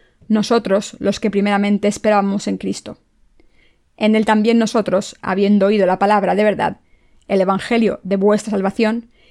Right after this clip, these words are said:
y habiendo creído en él, fuisteis sellados con el Espíritu Santo de la promesa, que es las arras de nuestra herencia hasta la redención de la posesión adquirida,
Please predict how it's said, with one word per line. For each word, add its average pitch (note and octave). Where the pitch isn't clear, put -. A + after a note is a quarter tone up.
y A3
habiendo A3
creído G#3
en F#3
él, F#3
fuisteis C#4+
sellados G3+
con G#3
el G3
Espíritu C4
Santo F#3
de F#3
la F#3+
promesa, G#3
que A3
es C4+
las G3+
arras G3+
de G3+
nuestra G#3
herencia B3+
hasta G#3+
la G3+
redención G3+
de G3+
la G3
posesión G#3+
adquirida, F#3+